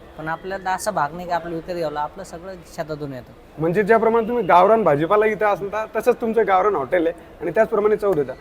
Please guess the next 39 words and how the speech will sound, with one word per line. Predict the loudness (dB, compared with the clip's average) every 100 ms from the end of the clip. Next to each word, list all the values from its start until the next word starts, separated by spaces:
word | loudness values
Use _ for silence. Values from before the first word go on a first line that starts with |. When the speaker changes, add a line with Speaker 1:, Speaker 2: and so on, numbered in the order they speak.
| -18 -6
Speaker 2:
आपण | -2 4
बघत | 6 6 4
असाल | 2 -2
की | -2
कॉलेजची | 2 6 6 4
मुलं | 2 2 4 4
बाहेरून | 2 2 0
शिकायला | -4 -2 -2 -2
येतात, | -4 -10 -12 -20 -20 -2
एक | 0 4
हजार, | 4 4 2 0
दीड | 2 0
हजार, | 0 0
दोन | 6 6
हजार | 6 4
रुपये, | 2 4
अडीच | 4 2
हजार | 2
रुपये | 2 4
जास्तीत | 4 2 2
जास्त | 2 2
त्यांना | 0 0
घरून | -2 0 0 -2 -4
खर्च | -6 -2
भेटतो | 0 -2 -8 -16 -20 -18 -2
आणि | 0
त्याच | 2 2 0 0 -10 -8
व्यवस्थित | 4 6 6 4 0
त्याच | 2 2 2
पैशामध्ये | 2 6 6 6 2
त्यांना | 2 2 0
जेवणही | 2 4 4 4
करावं | 2 2 0
लागतं | -2 -2 -6 -6 -12 -6
आणि | 4 6
राहावं | 8 6 6
देखील | 4 4
लागतं. | 2 2 -6 -8 -12 -4 2
तर | 2